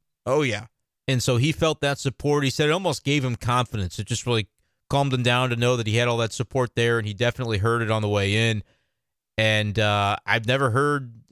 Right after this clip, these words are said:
a crowd so excited for a, a moderately routine five four three double play that ended the inning. It gave up a base hit, but he only faced three batters because, uh, Arenado and Goldschmidt bookend a nice double play. Good scoop at first base by Goldie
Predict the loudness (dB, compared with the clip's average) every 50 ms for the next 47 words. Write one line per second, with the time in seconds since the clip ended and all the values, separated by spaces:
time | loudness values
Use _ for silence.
0 | -18 -16 -16 -16 -16 _ _ -4 -4 -4 -4 -2 2 4 4 4 4 2 0 -2
1 | -6 -6 -6 -6 -4 -2 0 0 2 2 0 -2 -4 -6 -6 -2 0 2 2 2
2 | 2 0 -2 _ _ _ _ _ _ _ _ _ _ _ _ _ _ _ _ _
3 | _ _ _ _ _ _ -2 -2 0 0 0 0 2 2 2 4 2 0 0 0
4 | 0 -2 -2 0 0 0 0 0 -2 -2 0 0 0 -2 0 0 0 0 0 0
5 | 0 -2 -2 0 -2 -4 0 0 0 0 -2 -4 -6 -2 0 2 2 2 0 0
6 | 0 0 0 -2 -2 0 0 0 2 2 0 -2 -2 0 0 0 0 0 -2 -4
7 | -6 -4 -2 -2 -2 -2 -2 0 0 0 0 -2 -2 -2 0 0 0 -2 -2 -2
8 | -2 -2 -2 -4 -4 -4 -4 0 0 2 2 2 0 -2 -4 -4 -6 -4 0 0
9 | 0 0 0 -4 -10 _ _ _ _ _ _ _ -4 0 0 2 2 0 0 0
10 | 2 2 2 2 2 2 2 2 2 2 2 2 2 0 -2 -4 -8 -14 _ _
11 | _ _ _ _ _ _ _ _ -6 -2 -2 0 0 0 0 0 0 -2 -2 -2
12 | -2 -2 0 0 -2 -2 0 0 0 0 0 0 0 0 0 0 0 0 -2 -2
13 | -2 -4 -8 -2 0 0 0 0 0 -2 -2 -4 -4 -4 -2 -2 -2 -2 -4 -2
14 | -2 -2 -2 0 0 0 0 0 0 -2 -2 0 0 0 0 0 0 -2 -2